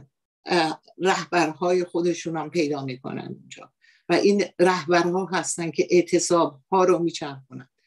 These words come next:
و ما واقعاً احتیاج به، اه، راهنما و رهبر بعد از، اه، سرنگونی جمهوری اسلامی داریم. ما نیاز داریم که افرادهایی که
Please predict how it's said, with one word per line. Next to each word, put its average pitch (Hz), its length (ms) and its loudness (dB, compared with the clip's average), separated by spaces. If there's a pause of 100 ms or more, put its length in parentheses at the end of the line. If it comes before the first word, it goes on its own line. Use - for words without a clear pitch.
(300)
و 190 120 4
ما 220 340 4
واقعاً 190 720 0
احتیاج 190 640 -2
به، 233 260 2 (400)
اه، 185 260 2 (320)
راهنما 170 760 -2
و 165 140 -2
رهبر 175 600 -2 (220)
بعد 196 520 0
از، 147 380 -2 (380)
اه، 170 260 0
سرنگونی 156 840 0
جمهوری 156 680 0
اسلامی 156 520 0
داریم. 139 300 -4 (260)
ما 202 160 4
نیاز 208 580 4
داریم 175 340 2
که 160 300 -2 (300)
افرادهایی 180 880 0
که 196 340 0